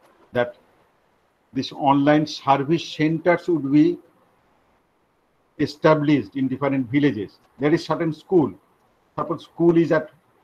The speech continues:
one or two kilometer distance, but in the every village is within short distance,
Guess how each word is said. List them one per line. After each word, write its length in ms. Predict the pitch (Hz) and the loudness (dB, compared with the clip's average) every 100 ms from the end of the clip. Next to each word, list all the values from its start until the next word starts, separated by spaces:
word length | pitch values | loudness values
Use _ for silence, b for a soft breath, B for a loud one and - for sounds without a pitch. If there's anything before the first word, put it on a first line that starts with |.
| _ | _
one 260 | 139 147 147 | 4 4 4
or 140 | 147 | 2
two 140 | 175 170 | -4 -4
kilometer 380 | 160 156 151 | 0 2 2
distance, 540 | 131 131 - 113 92 - | 0 -4 -8 -14 -14 -6
but 220 | 123 131 - _ _ _ _ _ _ _ _ _ _ | -4 -4 -10 _ _ _ _ _ _ _ _ _ _
in 200 | 143 147 | 0 2
the 180 | 151 151 - - | 2 -2 -6 -8
every 220 | 139 127 151 | -6 -2 0
village 300 | 143 147 143 | 0 0 -2
is 140 | 139 | -2
within 360 | 156 147 151 147 | 2 2 2 0
short 400 | - 175 175 143 | 2 2 2 -4
distance, 540 | 139 - 117 110 | -6 -6 -8 -8